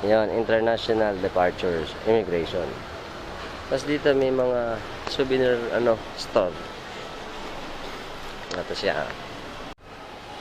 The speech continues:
Oh, ito na yung mga, ano, rito. Maliit lang siya, pero okay naman. Yung ating airport dito. Pagka pa-depart na tayo, departure. Ayan.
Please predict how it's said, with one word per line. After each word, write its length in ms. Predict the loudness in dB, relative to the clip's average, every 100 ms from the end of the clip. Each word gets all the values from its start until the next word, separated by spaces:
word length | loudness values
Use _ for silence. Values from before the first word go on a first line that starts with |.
| -6
Oh, 80 | -2 -2
ito 80 | -2
na 160 | -2
yung 80 | 0
mga, 200 | 0 0 -2 -2
ano, 120 | -4 -4
rito. 260 | -6 -6 -8 -10 -12 -12 -12 -12 -12 -12 -12 -12 -12 -6
Maliit 680 | -4 -2 0 -2 -2 -2 -2
lang 160 | 2 2
siya, 240 | 4 0
pero 480 | 2 2 2 2 0
okay 160 | 0 0
naman. 240 | 0 -2 -4 -8 -10 -10 -10 -10 -10 -12 -12 -12 -12 -6 0
Yung 80 | 0
ating 240 | 0 -2 0
airport 400 | -2 -2 -6 -6 -8
dito. 240 | -8 -8 -10 -10 -10 -10 -10 -12 -4
Pagka 480 | 0 4 6 6 4 2
pa-depart 480 | 2 2 2 2 2
na 160 | -2
tayo, 240 | 0 2 0
departure. 560 | -2 -2 -2 -4 -8 -6 -6 -6 -6 -10 -6 0
Ayan. 320 | 2 2